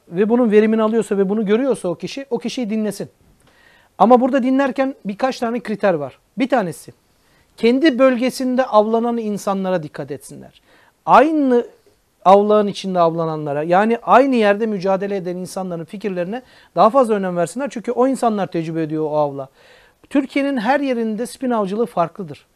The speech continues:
Farklı sahtelere rağbet edebilir. Biz bu yüzden zaten ekibimizle beraber çok ciddi bir şekilde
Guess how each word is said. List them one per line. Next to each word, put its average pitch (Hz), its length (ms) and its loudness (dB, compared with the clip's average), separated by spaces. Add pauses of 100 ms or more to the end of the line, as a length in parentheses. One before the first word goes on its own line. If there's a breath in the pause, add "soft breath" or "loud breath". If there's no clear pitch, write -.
(760)
Farklı 190 400 2
sahtelere 214 580 -4
rağbet 185 340 2
edebilir. 165 440 -6
Biz 226 260 0
bu 294 80 6
yüzden 226 360 0
zaten 196 420 -2
ekibimizle 220 580 -4
beraber 185 380 -2
çok 262 220 -8
ciddi 208 300 -4
bir 247 40 -6
şekilde 196 400 -6